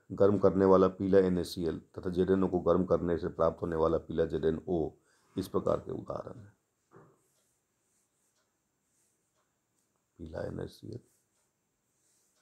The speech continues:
और जेडएनओ, पीला जेडएनओ। सेमीकंडक्टर कंटेनिंग डिफेक्ट्स, जिन यौगिकों में शॉर्ट की अथवा फ्रैंकल डिफेक्ट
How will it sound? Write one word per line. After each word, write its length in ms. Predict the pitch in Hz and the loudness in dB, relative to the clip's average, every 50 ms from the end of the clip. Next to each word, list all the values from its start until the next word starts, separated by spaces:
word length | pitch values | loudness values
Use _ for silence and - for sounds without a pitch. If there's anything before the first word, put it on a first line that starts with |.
| _ _ _ _ _ _ _ _ _ _ _ _ _ _ _ _ _ _ _ _ _ _ _ _ _ _ _ _ _ _ _ _ _ | _ _ _ _ _ _ _ _ _ _ _ _ _ _ _ _ _ _ _ _ _ _ _ _ _ _ _ _ _ _ _ _ _
और 120 | 95 90 90 | -12 -12 -8
जेडएनओ, 480 | 92 90 80 80 80 76 73 71 - - - _ _ _ _ _ _ _ _ _ _ _ _ _ _ _ _ _ _ _ - | -8 -6 -4 -4 -4 -4 -4 -6 -8 -10 -14 _ _ _ _ _ _ _ _ _ _ _ _ _ _ _ _ _ _ _ -14
पीला 240 | 80 73 67 65 | -10 -6 -6 -6
जेडएनओ। 500 | 67 - 67 - - - - - - - _ _ _ _ _ _ _ _ _ _ _ _ _ _ _ _ _ _ _ _ _ _ _ _ _ _ _ _ _ _ _ _ _ _ _ _ _ _ _ _ _ _ _ _ _ _ _ _ _ _ _ _ _ _ _ _ _ _ _ _ _ 587 587 605 605 605 605 605 605 605 _ _ _ _ _ _ _ _ _ _ _ _ _ _ _ _ _ _ _ _ | -6 -6 -10 -12 -14 -16 -18 -18 -20 -20 _ _ _ _ _ _ _ _ _ _ _ _ _ _ _ _ _ _ _ _ _ _ _ _ _ _ _ _ _ _ _ _ _ _ _ _ _ _ _ _ _ _ _ _ _ _ _ _ _ _ _ _ _ _ _ _ _ _ _ _ _ _ _ -20 -20 -20 -20 -20 _ _ _ _ _ _ _ _ _ _ _ _ _ _ _ _ _ _ _ _ _ _
सेमीकंडक्टर 720 | - - 101 101 107 104 - 104 98 95 95 95 - 104 98 | -6 -4 0 2 2 4 4 4 6 6 4 4 2 0 0
कंटेनिंग 500 | - - 95 90 87 92 90 90 90 82 | 0 0 -2 -2 -2 -2 -2 -2 -2 -2
डिफेक्ट्स, 580 | 78 76 - - - - - - - - - _ _ _ _ _ _ _ _ _ _ _ _ _ _ _ _ - 98 | -4 -6 -8 -10 -10 -12 -14 -20 -20 -20 -20 _ _ _ _ _ _ _ _ _ _ _ _ _ _ _ _ -2 0
जिन 160 | 113 113 110 | 2 6 8
यौगिकों 320 | 107 104 98 95 110 110 | 8 8 8 6 4 4
में 120 | 107 107 101 | 4 4 2
शॉर्ट 340 | - - 95 92 92 92 | 2 2 2 2 2 0
की 340 | - - 113 107 107 98 - | -4 -6 -4 -4 -4 -4 -4
अथवा 240 | - - - 98 92 | -4 -2 0 0 0
फ्रैंकल 420 | - - 92 90 90 - 101 95 | 0 -2 -4 -4 -2 -2 -2 -2
डिफेक्ट 380 | 92 95 90 - 95 - - | -2 -2 -2 -2 -4 -4 -6